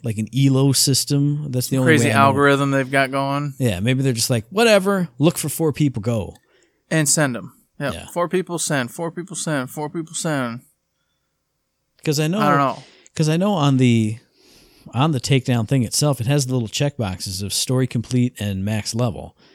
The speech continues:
Speaker 1: and mine both had double checks. Maybe, maybe it won't look for that on everybody. Maybe it's just, "Ah, whatever. Just get 'em in there.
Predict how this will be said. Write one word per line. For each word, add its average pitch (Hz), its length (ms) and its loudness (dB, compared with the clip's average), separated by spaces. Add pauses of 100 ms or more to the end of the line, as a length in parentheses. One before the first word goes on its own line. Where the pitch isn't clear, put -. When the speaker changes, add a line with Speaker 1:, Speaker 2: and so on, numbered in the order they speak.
(300)
Speaker 1:
and 101 260 -6
mine 107 400 -2
both 104 220 -6
had 101 300 -6 (120)
double 107 220 -4
checks. - 560 -4 (880)
Maybe, 123 580 4 (960)
maybe 117 180 0
it 113 80 0
won't 113 220 -6
look 117 160 -2
for 127 140 -2
that 113 200 0
on 104 160 -2
everybody. 87 560 -4 (160)
Maybe 92 180 -6
it's - 120 -6
just, - 260 -6 (140)
"Ah, 208 220 0
whatever. 131 440 0 (160)
Just 147 180 -6
get 156 120 2
'em 147 100 0
in 156 140 0
there. 90 220 -6